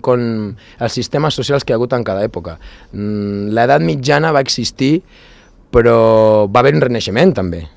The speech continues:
Al final es van acabar donant compte que aquest sistema social i econòmic que hi havia a l'edat mitjana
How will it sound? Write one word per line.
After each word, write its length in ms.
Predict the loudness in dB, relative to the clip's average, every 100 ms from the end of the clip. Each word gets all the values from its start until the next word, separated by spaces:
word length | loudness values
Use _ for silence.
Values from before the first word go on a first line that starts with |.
| -16
Al 100 | -10
final 220 | -2 0
es 60 | 0
van 80 | 0
acabar 220 | 2 2
donant 180 | 4 2
compte 280 | 2 2 2 2 -2 -20 _
que 80 | -2
aquest 220 | -2 -2
sistema 380 | -4 -2 0 0
social 380 | -2 -2 0 2
i 60 | 2
econòmic 340 | 0 0 -2
que 140 | 0 0
hi 60 |
havia 160 | 2 0
a 20 |
l'edat 260 | 2 0 0
mitjana 380 | -2 -2 0 0